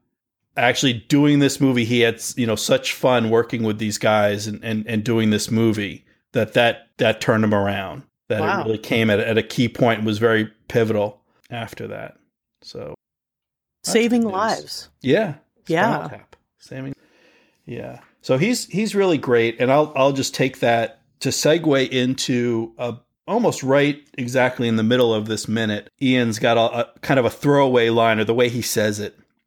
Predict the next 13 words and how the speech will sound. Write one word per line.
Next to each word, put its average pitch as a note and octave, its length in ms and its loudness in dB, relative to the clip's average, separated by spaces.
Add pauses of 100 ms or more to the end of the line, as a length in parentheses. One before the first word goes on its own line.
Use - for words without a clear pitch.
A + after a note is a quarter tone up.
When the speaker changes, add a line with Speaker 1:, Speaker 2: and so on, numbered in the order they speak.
(200)
Speaker 2:
Mm-hmm. F#3+ 280 -6
Speaker 1:
a G3 40 -14
throwaway. G#2+ 640 -2 (360)
Um, A2 520 0
"Oh, C#3 220 4 (240)
yeah, C3+ 260 4
that, A#2 240 0
that B2+ 240 -2
thing, C#3 260 2
the, A#2 260 0
the A2+ 140 -2
Boston B2 520 -2
gig G2+ 320 -8